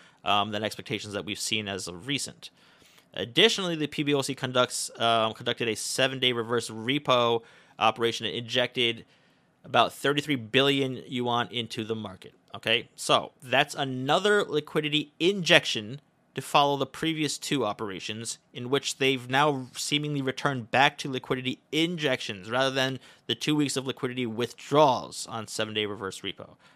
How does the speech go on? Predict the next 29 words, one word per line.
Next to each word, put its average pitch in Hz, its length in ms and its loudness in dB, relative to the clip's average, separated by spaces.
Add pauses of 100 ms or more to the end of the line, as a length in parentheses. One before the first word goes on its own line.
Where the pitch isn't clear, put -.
Okay, 123 180 2
so 123 200 2
that's 127 200 2
a 123 100 -6 (320)
kind 151 180 2
of 147 80 -4
a 139 40 0
trend 165 680 2
turn 147 300 4
f-, - 380 -14
to 117 100 -4
note, 120 340 0
right? 107 260 -4 (600)
We 123 140 2
have 120 340 6 (540)
less 120 600 6
strong 151 460 4
yuan 135 280 4
fixings 175 680 -6 (280)
and 123 300 2
net 147 240 6
liquidity 143 1080 2
injections 123 1160 0 (260)
happening 98 500 2
as 104 220 -6
of 92 100 -12
late. 92 200 -10 (500)
Okay? 127 320 2 (880)
Now, 135 380 6